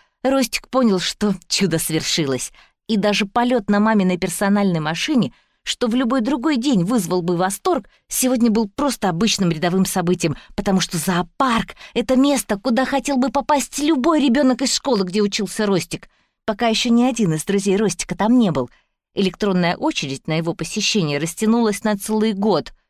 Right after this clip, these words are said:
но, видимо, для мамы Ростика в этой огромной очереди сделали исключение. И поэтому Ростик,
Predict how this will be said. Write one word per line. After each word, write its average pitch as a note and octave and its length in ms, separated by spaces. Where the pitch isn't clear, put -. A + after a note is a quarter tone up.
но, G#3+ 320
видимо, G#3+ 460
для C#3 200
мамы C#4+ 400
Ростика F3+ 540
в G#3+ 80
этой F#3+ 240
огромной F3 400
очереди F#3 500
сделали A#3+ 480
исключение. G#3 800
И G#3 80
поэтому D#3 460
Ростик, - 460